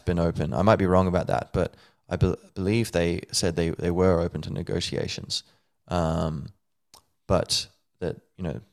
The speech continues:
they were being rebuffed. I might be wrong about that, but I, that's what, as I remember it. Um, but anyway,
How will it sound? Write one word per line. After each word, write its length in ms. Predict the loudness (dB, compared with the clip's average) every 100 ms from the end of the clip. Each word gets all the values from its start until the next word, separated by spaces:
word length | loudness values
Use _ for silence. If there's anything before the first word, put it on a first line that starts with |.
| _
they 80 | -10
were 40 |
being 220 | -6 -6 -4
rebuffed. 540 | -2 -2 -4 -12 -18
I 60 | -6
might 160 | -4 -2
be 80 |
wrong 160 | -2 -4
about 200 | -6 -10
that, 120 | -12
but 160 | -10 -12 -14
I, 80 | -20 -20 _ _
that's 160 | -6
what, 220 | -4 -6 -10 -6
as 140 | 2 4
I 60 |
remember 340 | 6 4 2 -2
it. 100 | -6 -20 _ _ _ _
Um, 400 | 4 6 6 2 -4 _ 4
but 100 | 6
anyway, 460 | 8 8 6 4